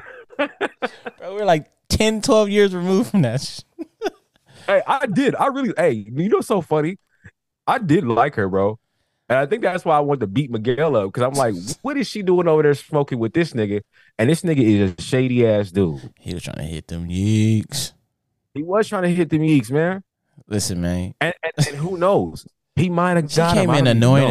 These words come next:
Speaker 2: know.
Speaker 1: That was the one time Ashley got on my nerves that day, is when she came in there high as shit.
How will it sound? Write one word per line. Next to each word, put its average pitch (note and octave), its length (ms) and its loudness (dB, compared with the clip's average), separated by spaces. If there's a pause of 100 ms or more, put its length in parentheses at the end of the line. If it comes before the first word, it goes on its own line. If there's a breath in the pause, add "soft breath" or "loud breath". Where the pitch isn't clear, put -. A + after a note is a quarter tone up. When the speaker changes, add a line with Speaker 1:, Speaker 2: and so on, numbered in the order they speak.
Speaker 2:
know. - 60 -12
Speaker 1:
That B2+ 160 4
was F3+ 100 4
the B2+ 80 6
one A2+ 240 2
time A#2+ 280 2
Ashley G#2 300 -2
got G2 160 -2
on F#2+ 100 -2
my F#2+ 120 0
nerves F2 380 -2
that E2+ 140 -6
day, E2 280 -6 (180)
is F#2 160 -6
when F#2 100 -4
she A2 140 -4
came G#2 300 0
in F#2+ 80 -2
there F2+ 120 -4
high F#2+ 220 -4
as F2 160 -8
shit. F2 300 -6